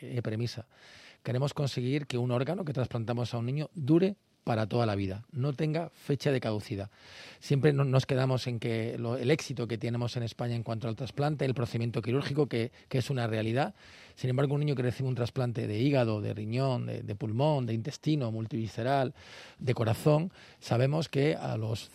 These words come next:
cinco, diez, quince, veinte años va a necesitar un recambio de ese órgano. De manera que, con la escasez de órganos que, que, que tenemos, eh, eh, te-, eh, y, y con la necesidad que para que ese paciente tenga ese órgano hay que darle un tratamiento inmunosupresor de por vida,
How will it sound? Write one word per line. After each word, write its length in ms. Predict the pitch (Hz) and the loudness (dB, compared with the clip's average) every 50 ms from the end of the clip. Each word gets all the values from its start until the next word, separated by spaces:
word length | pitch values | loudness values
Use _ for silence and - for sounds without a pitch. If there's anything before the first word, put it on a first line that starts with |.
| - | -2
cinco, 460 | - - 151 147 147 123 - 139 139 131 | 2 4 4 4 2 2 2 2 2 4
diez, 380 | 113 120 131 139 139 143 - | 4 6 6 6 6 4 2
quince, 460 | - - 160 147 151 147 - - 127 | -2 -4 -2 -2 -2 -2 -2 -2 -2
veinte 340 | 120 123 139 147 139 - 123 | 0 0 0 0 0 0 0
años 400 | 123 123 131 135 143 156 147 - 156 131 | 0 0 -2 -4 -6 -8 -8 -10 -6 -2
va 100 | 120 127 | 0 0
a 40 | 131 | 0
necesitar 380 | 139 127 - 120 120 117 127 127 | 0 -2 -2 -2 0 2 2 2
un 160 | 131 131 120 | 2 0 0
recambio 500 | 120 123 110 - 131 139 151 147 131 120 | -2 -2 0 2 2 2 2 2 2 2
de 120 | 113 113 | 2 2
ese 220 | 113 - - 110 104 | 0 0 0 -2 -2
órgano. 380 | 101 98 98 104 107 120 - _ - - - - - - - _ | -2 -4 -6 -8 -10 -12 -16 _ -20 -20 -20 -20 -20 -20 -6 _
De 80 | - | 2
manera 200 | 127 135 151 165 147 | 4 6 6 6 6
que, 300 | 175 175 180 214 - - _ _ | 6 4 4 4 0 -10 _ _
con 160 | - 143 131 | 4 6 8
la 80 | 131 | 8
escasez 500 | 131 127 - - 135 127 - - 175 185 | 8 6 6 4 4 4 8 8 8 10
de 120 | 165 160 156 | 10 8 8
órganos 340 | 156 151 143 139 139 131 - | 8 8 6 4 2 -2 -2
que, 140 | - 131 | -4 -4
que, 220 | - - 127 123 120 - _ _ _ | 0 2 0 0 0 -2 _ _ _
que 120 | - 135 | -4 -2
tenemos, 540 | 110 - - 147 185 180 147 117 120 - - - - - - - - - - | -2 0 -2 0 0 0 0 -2 -4 -6 -10 -14 -18 -20 -20 -18 -20 -14 -4
eh, 220 | - 135 139 135 - | 0 0 0 0 0
eh, 200 | 135 135 135 - 170 | 0 0 0 0 -2
te-, 280 | - - - 127 131 | -4 -4 -2 -2 -2
eh, 120 | - - - | -2 0 -2
y, 180 | 135 135 - 147 | -2 0 -2 0
y 20 | |
con 260 | - - 143 135 135 | 2 4 6 6 6
la 220 | 131 131 127 120 - | 6 6 4 2 0
necesidad 720 | - 143 135 135 127 - - 127 - - 139 117 175 196 | -2 -2 0 0 2 2 0 -2 0 0 2 4 4 4
que 120 | 170 - 151 | 6 4 4
para 180 | 131 143 131 | 4 4 4
que 100 | 120 113 | 4 2
ese 140 | 135 - - | 0 0 2
paciente 680 | 127 143 139 113 - 147 143 143 139 120 131 120 117 - - - - _ | 2 2 2 2 2 0 0 0 0 0 -2 -2 -2 -4 -10 -18 -14 _
tenga 260 | - 151 151 156 147 | 0 2 2 4 2
ese 240 | 147 127 - 135 139 | 2 2 2 2 2
órgano 300 | 143 139 131 123 113 123 | 4 2 2 0 0 0
hay 120 | - 147 131 | 0 0 2
que 100 | - 143 | 4 4
darle 180 | 143 143 139 | 4 4 4
un 80 | 135 131 | 2 2
tratamiento 400 | 131 123 135 127 143 151 135 160 | 0 0 2 0 0 0 2 0
inmunosupresor 720 | 139 135 127 127 - - 117 120 123 117 - 156 156 135 135 | 0 2 0 0 0 0 0 0 0 2 4 4 4 4 2
de 280 | - 160 131 165 190 180 | -4 0 6 6 6 6
por 300 | 160 - 135 123 123 120 | 6 4 4 4 4 6
vida, 380 | 160 175 143 120 110 - - | 6 6 6 4 2 -2 -4